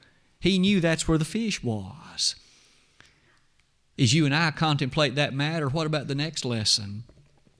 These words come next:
You've already noticed it near the bottom of that slide. At this point, think about the circumstance relative to Peter's choices. Here was an experienced fisherman.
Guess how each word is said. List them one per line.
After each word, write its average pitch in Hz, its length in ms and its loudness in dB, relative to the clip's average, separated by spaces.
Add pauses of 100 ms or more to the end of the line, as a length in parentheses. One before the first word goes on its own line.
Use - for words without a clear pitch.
(140)
You've 143 200 0
already 143 240 4
noticed 160 420 4
it 92 100 0
near 131 140 2
the 123 80 -2
bottom 123 300 0
of 120 80 -2
that 127 160 -4
slide. 120 680 -8 (1200)
At 151 140 0
this 208 160 6
point, 214 540 0 (360)
think - 340 0
about 180 260 2
the 156 40 0
circumstance 160 840 0
relative 147 880 -2 (140)
to 135 580 2
Peter's 120 760 -2
choices. - 800 -2 (840)
Here 247 300 4
was 185 180 4
an 156 120 2
experienced 208 720 0
fisherman. 107 720 0